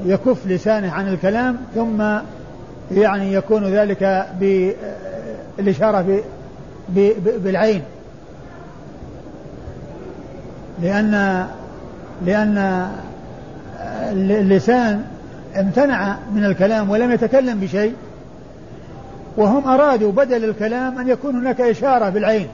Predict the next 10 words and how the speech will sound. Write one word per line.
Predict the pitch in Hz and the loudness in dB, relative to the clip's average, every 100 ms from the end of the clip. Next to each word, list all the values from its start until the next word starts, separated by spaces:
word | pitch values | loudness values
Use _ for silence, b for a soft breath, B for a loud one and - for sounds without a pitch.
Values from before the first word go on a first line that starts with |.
| - - - - - - - | -14 -20 -20 -18 -18 -18 -2
إلى | 226 220 226 | 2 2 2
أنهم | 226 214 208 | 0 0 2
يقتلونه، | 220 220 202 226 196 151 - - - - - - - - - - - | 0 2 2 2 0 -4 -10 -18 -18 -18 -18 -18 -18 -16 -16 -16 -4
فقال: | - 220 254 233 | -2 4 4 4
"ما | 240 233 | 2 2
يكون | 220 214 | 2 2
لنبي | 208 202 202 202 202 | 2 2 2 2 2
أن | 196 | 0
يكون | 185 190 180 | 0 2 0
كذلك"، | 170 170 180 147 | 2 4 4 2